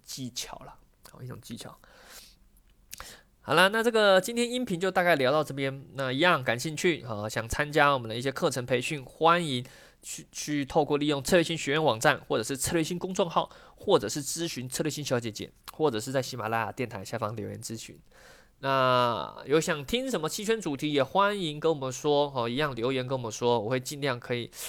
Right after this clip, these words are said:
呃，解答，啊，也根据大家的主题去，去选择讲一些有趣的期权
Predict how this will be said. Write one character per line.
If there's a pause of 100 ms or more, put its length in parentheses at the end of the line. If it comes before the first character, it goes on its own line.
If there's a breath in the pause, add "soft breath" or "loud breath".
(180 loud breath)
呃，
解
答，
啊，
也
根
据
大
家
的
主
题
去，
去
选
择 (180 soft breath)
讲
一
些
有
趣
的
期
权